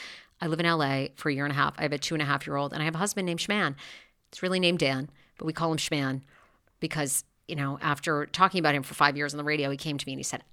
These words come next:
"I don't want people to know who I am. I don't want you talking about our sex life. So you need to get a code name for me." So our fans came up with Schman. I have the greatest listeners in the world. Um, and someday we'll have a Facebook group and we'll talk about it.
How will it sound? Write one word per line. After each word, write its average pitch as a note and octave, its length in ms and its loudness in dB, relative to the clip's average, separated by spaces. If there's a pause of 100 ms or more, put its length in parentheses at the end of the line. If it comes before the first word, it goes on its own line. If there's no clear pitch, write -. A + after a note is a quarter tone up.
"I D#4+ 140 8
don't B3+ 160 4
want G3+ 160 4
people F3+ 180 -2
to E3 80 -2
know D#3+ 180 2
who D#3 100 -2
I D#3 120 -2
am. D#3+ 340 0 (320)
I F#3 120 -2
don't G#3 100 2
want F#3+ 160 2
you D3 60 -8
talking D3 220 0
about D3 120 -4
our - 120 -4
sex - 360 -2
life. - 200 -10 (480)
So - 120 -8
you E3 80 0
need F3+ 140 2
to E3 60 -2
get E3+ 120 2
a D#3+ 60 -2
code G3 240 4
name C#3+ 200 -2
for - 140 -10
me." - 220 -12 (320)
So D#3 120 -2
our D3+ 100 4
fans E3 280 0
came G3+ 140 0
up F#3+ 80 2
with G#3+ 120 0
Schman. G#3+ 280 -4 (760)
I F3 60 2
have E3 80 0
the F3 80 -2
greatest E3+ 320 4
listeners F3+ 320 0
in F3+ 80 -2
the E3+ 80 2
world. D3+ 400 4 (400)
Um, E3+ 460 2 (240)
and F3 520 0 (160)
someday G3 360 4
we'll F#3+ 120 6
have F#3 100 6
a F#3 60 -4
Facebook - 340 2
group D3+ 160 2
and D#3 100 0
we'll D#3+ 80 0
talk G#3 220 2
about C#3 220 2
it. C3+ 100 -4